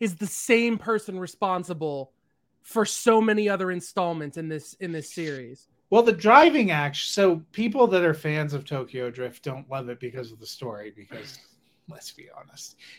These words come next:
Speaker 2: In fact, one of my biggest frustrations about F nine is probably that they retconned those two guys into being important parts of the, the franchise, you know, like Lucas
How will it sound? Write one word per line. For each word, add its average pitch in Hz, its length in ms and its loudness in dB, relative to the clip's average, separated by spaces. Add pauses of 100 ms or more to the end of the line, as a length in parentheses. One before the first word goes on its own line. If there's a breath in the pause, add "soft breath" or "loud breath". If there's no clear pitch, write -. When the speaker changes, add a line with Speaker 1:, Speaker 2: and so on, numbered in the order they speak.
Speaker 2:
In 170 120 0
fact, 170 460 6
one 170 160 0
of 180 60 0
my 175 140 4
biggest 147 400 2
frustrations 143 640 -4
about 117 300 -8
F 127 240 -10
nine 123 260 -10
is 113 120 -16
probably 120 380 -8
that 117 200 -14
they 113 100 -14
retconned 117 800 -8
those 113 260 -10
two 139 200 -6
guys 117 360 -6
into 127 320 -16
being 117 380 -8
important 120 480 -12
parts 123 320 -8
of 113 140 -12
the, 110 160 -16 (500 loud breath)
the 147 100 -2
franchise, 143 760 2
you 135 100 -2
know, 127 120 -6
like 120 220 -8
Lucas 127 340 -4